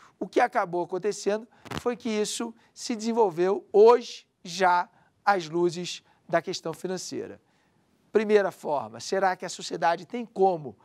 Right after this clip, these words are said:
eh, patrocinar essa atividade que o Estado precisará desenvolver? Segundo, será que a própria sociedade não consegue resolver isso? Mais do que isso,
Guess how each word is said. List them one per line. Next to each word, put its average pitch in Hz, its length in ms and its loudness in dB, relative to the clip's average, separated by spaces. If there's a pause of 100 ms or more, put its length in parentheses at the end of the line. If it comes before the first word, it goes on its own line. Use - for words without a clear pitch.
(260)
eh, 151 120 0
patrocinar 175 920 -4 (400)
essa 175 460 -2
atividade 151 520 -4
que - 60 -14
o - 20 -10
Estado 143 380 -4
precisará 143 560 -6
desenvolver? 127 580 -6 (320)
Segundo, 196 500 -2 (140)
será 247 300 0
que 220 280 -10
a 196 100 -2
própria 247 400 -4
sociedade 175 500 -4
não 170 120 -12
consegue 160 440 -8
resolver 151 400 -8
isso? 180 360 -10 (400)
Mais 214 300 0
do 185 100 -12
que 175 80 -8
isso, 165 420 -4